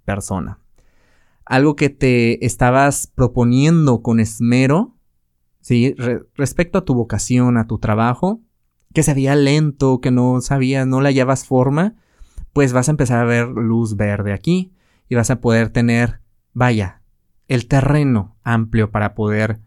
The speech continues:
construir o proponer cosas nuevas, ya sea, eh, tú desenvolviéndote en tu trabajo.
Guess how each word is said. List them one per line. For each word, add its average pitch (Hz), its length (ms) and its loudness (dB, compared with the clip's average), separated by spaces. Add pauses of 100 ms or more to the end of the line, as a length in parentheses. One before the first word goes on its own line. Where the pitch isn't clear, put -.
(400)
construir 135 600 2
o 135 100 0
proponer 113 600 0
cosas 107 460 -4
nuevas, 107 720 -2 (420)
ya 113 160 -4
sea, 110 640 -2 (160)
eh, 104 540 -6 (100)
tú 131 480 0
desenvolviéndote 117 1200 -2
en 104 160 -4
tu 101 160 -8
trabajo. 98 580 -8